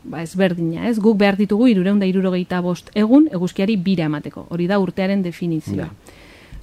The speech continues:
Speaker 1: Artizarrak behar ditu berrehun eta hogeita lau. Gure egun.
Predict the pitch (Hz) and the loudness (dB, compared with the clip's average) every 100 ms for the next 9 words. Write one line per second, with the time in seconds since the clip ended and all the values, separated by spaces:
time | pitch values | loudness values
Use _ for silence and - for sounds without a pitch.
0 | - 202 240 226 233 240 - 233 220 226 | -2 0 2 4 2 0 -2 2 2 4
1 | 226 226 294 330 - - _ _ - 208 | 0 2 4 2 -4 -20 _ _ 0 4
2 | 208 214 220 180 165 165 156 160 165 156 | 4 4 2 0 0 -2 -4 -6 -6 -6
3 | 160 151 143 - - - _ _ _ _ | -6 -8 -10 -18 -20 -20 _ _ _ _
4 | _ 185 185 202 208 180 180 226 160 | _ 0 4 6 6 6 6 4 2